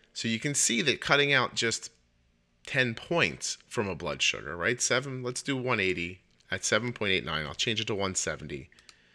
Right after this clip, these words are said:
and you'll see it's seven point five five. Well, that's not bad. Well, that makes you think, "Well, if I could do one seventy, I could probably do one fifty." What's one fifty?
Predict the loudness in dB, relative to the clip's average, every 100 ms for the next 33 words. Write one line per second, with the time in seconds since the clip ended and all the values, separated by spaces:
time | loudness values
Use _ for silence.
0 | _ -12 -6 -2 0 0 2 0 0 -4
1 | -8 -10 -4 -2 0 0 -2 -2 -6 -6
2 | -4 -4 -6 -6 -8 -6 -2 0 0 0
3 | -4 -6 -6 -6 -4 -4 -2 -4 -4 -4
4 | -2 2 2 0 -8 -10 -8 -8 -8 -10
5 | -10 -12 -8 -10 -10 -8 -6 -6 -4 -6
6 | -6 -8 -8 -14